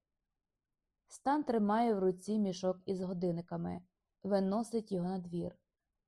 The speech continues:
Чути, як поскрипує на морозі сніг. Потім двері за хлопцем зачиняються, лунає приглушений постріл. Двері знову відчиняються, і Стан бачить жовтуватий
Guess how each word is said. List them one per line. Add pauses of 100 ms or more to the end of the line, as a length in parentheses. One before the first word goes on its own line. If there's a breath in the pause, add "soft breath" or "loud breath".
(100)
Чути,
як
поскрипує
на
морозі
сніг. (400)
Потім
двері
за
хлопцем
зачиняються, (340)
лунає
приглушений
постріл. (540)
Двері
знову
відчиняються,
і
Стан
бачить
жовтуватий